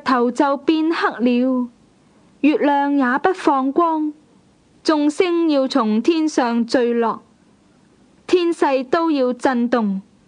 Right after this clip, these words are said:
那時，人子的兆頭要顯在天上，地上的萬族都要哀哭，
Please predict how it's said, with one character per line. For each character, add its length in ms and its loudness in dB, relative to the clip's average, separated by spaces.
那 260 0
時， 440 -2
人 300 2
子 220 0
的 100 0
兆 400 -2
頭 320 0
要 260 0
顯 320 0
在 300 0
天 320 0
上， 420 -2
地 180 2
上 360 -2
的 140 0
萬 380 0
族 220 0
都 220 0
要 220 0
哀 280 0
哭， 280 -2